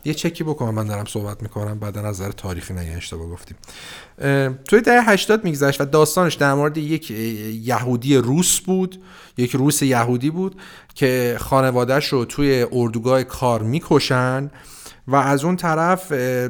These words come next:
آمریکایی‌ها نجاتش می‌دن و به همین دلیل می‌پیونده به یک تشکیلاتی به اسم رپسودی،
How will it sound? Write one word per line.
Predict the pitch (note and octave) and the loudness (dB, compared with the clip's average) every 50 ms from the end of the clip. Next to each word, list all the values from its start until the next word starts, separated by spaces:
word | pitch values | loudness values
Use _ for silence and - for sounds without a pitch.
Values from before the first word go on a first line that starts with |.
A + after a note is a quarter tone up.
| B2 - - | -6 -10 -4
آمریکایی‌ها | - C#3+ C3+ C3+ C3+ C3 - C3+ C3+ D3+ D#3+ | 0 2 2 2 2 2 4 4 4 4 4
نجاتش | E3 D3+ D3 F3 F#3 F3+ D#3 C#3 - - | 4 4 2 2 2 2 0 -2 -2 -4
می‌دن | C3+ B2+ C3 B2+ B2+ B2+ C3 | -4 -2 0 0 0 0 0
و | C3+ | 0
به | B2 C3+ | 0 -2
همین | C3 D#3 D#3+ E3+ F3+ F3+ E3+ | -2 -2 -2 0 0 0 0
دلیل | D#3 C3+ C3+ D3 D#3+ D#3+ D3+ C#3+ E2+ | -2 -2 0 0 -2 -2 -2 -4 -4
می‌پیونده | A#2+ C#3 D#3 D#3+ - E3+ D#3+ D#3 D3+ D3+ D3+ D#3 D3+ | -4 -4 -4 -2 -2 -2 0 0 0 0 0 -2 -2
به | C3 C3+ | -2 0
یک | C#3 D#3 - - | -2 -2 -4 -6
تشکیلاتی | - - B2+ B2 - - - B2 B2 C#3 C3+ - D3 | -6 -6 -4 -4 -4 -4 -4 -2 -2 -2 -2 -2 -2
به | D3 | -2
اسم | C#3+ - D3+ C#3+ C#3 | -2 -2 0 0 0
رپسودی، | A2+ G2+ - - - - F2+ E2 C#2+ - - | 0 0 -2 -6 -8 -10 -10 -10 -12 -14 -16